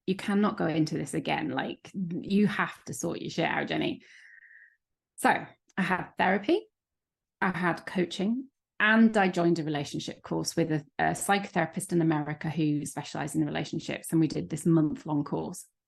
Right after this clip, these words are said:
And I learned about attachment styles, and I learned about love languages, and I learned about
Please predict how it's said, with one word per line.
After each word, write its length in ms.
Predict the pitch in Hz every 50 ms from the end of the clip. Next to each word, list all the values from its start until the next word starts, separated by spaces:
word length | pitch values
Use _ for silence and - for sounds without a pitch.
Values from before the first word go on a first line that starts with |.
| - -
And 120 | 185 180
I 80 | 165 170
learned 340 | 165 165 160 156 156 - -
about 220 | - 160 160 -
attachment 480 | - - - - - - - - - -
styles, 600 | - 196 190 190 196 190 190 190 190 190 190 190 - - _ _ _ _ _ _ _ - - - - _ _ _ -
and 420 | 180 165 151 151 151 156 156 147 - -
I 100 | 170 156
learned 420 | 156 156 156 151 151 156 151 -
about 360 | - - 165 151 151 - -
love 200 | 185 196 208 196
languages, 800 | 214 196 190 190 185 175 - 180 175 170 175 175 170 170 - - - _ _ - _ _ - _ -
and 420 | 165 165 160 160 156 160 160 160 - - _
I 80 | 175 165
learned 300 | 160 156 151 156 147 -
about 540 | 160 - 160 151 147 147 151 156 175 -